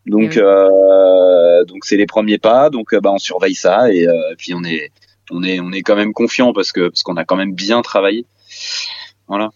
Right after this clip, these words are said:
Speaker 2: Alors, avant de parler de cet album, j'avais envie qu'on parle un peu de toi. Quel
Speaker 1: D'accord.
Speaker 2: est ton souvenir le plus lointain lié à la musique ?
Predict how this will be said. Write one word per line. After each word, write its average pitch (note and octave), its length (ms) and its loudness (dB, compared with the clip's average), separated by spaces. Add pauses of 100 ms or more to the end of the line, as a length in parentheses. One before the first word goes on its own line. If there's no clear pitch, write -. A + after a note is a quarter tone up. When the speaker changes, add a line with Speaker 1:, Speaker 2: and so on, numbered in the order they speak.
(520)
Speaker 2:
Alors, F3 200 -6
avant A#3+ 220 0
de B3+ 60 -6
parler B3 220 -2
de A3 40 -10
cet A3 220 -6
album, C4 460 -2 (340)
j'avais A3 200 -2
envie B3+ 200 -2
qu'on G#3 180 -6
parle F#3+ 300 -2
un A#3 120 -2
peu G#3+ 140 -8
de - 60 -14
toi. D#3 340 -12 (640)
Quel F#4+ 220 -2
Speaker 1:
D'accord. D4+ 200 -2
Speaker 2:
est B3+ 60 -4
ton C4 260 -8 (240)
souvenir D4 560 -4
le A#3 120 -2
plus G#3+ 320 -8
lointain A#3+ 500 -6
lié A3 160 -6
à G#3 80 -6
la F#3+ 80 -8
musique ? E3 480 -16